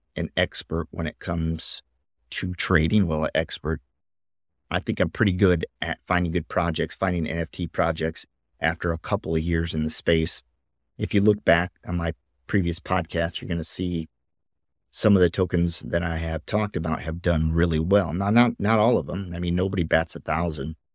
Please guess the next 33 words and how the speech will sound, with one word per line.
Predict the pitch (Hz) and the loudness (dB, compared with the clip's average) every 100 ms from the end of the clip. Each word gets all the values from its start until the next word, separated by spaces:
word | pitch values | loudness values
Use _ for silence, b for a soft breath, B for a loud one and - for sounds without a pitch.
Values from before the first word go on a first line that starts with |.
| _ _ _ _ _ | _ _ _ _ _
But | - 92 90 | 0 0 2
by | 98 107 | 2 2
and | 90 | 2
large, | 92 92 85 | 4 2 2
I've | 80 87 | 0 0
been | 85 82 - _ _ _ _ _ _ _ _ - | -2 -4 -8 _ _ _ _ _ _ _ _ -14
n-, | 80 - _ _ - | -14 -14 _ _ 0
nailing | 101 104 95 82 | 4 4 4 2
down | 87 87 | 2 0
some | - | -4
pretty | - 95 80 | -6 -2 0
great | 80 80 - | 2 0 0
projects. | - 80 85 78 78 - - _ _ _ _ _ _ - | -2 0 0 0 -2 -6 -16 _ _ _ _ _ _ -6
And | 85 82 80 82 87 - _ _ _ - 90 | 0 2 2 0 -4 -10 _ _ _ -12 -6
because | 101 - 107 95 | -4 4 4 4
of | 90 | -2
the | 98 | -4
price | - 87 82 | -2 -2 -2
action | 82 82 - 85 | -2 -4 -4 -2
or | |
this | 76 78 | 0 -2
rally | 73 80 82 80 80 | 0 2 2 2 0
here, | 80 87 80 | -2 -2 0
or | 80 | 2
whatever | 82 80 | 2 0
you | 78 | -2
wanna | 76 76 | -2 -4
call | - 73 71 | -2 -2 -2
it, | - _ _ | -4 _ _
you | 101 80 | -10 -4
know, | 76 | -2
it | - 80 | -2 2
doesn't, | 87 80 90 | 2 2 0